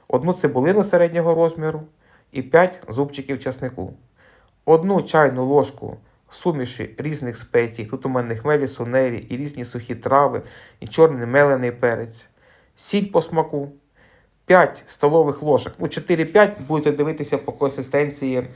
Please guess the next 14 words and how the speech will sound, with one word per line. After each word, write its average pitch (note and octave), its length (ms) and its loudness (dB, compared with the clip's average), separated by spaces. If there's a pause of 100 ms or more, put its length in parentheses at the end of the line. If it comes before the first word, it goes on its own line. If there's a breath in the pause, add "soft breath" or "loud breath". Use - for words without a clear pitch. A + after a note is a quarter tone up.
е, A#2+ 180 -2
вашого, B2 440 0
скажімо C3 340 -2
так, C3 220 0 (100)
тіста B2 440 -6 (720 soft breath)
для B2 140 6
дерунів. A#2+ 460 0 (720 soft breath)
Чотири-п'ять E3+ 640 2
столових C#3+ 420 0
ложок D#3 460 2
борошна, D3 720 2 (180)
два D3 220 4
курячі D3 440 -4
яйця. B2+ 400 -4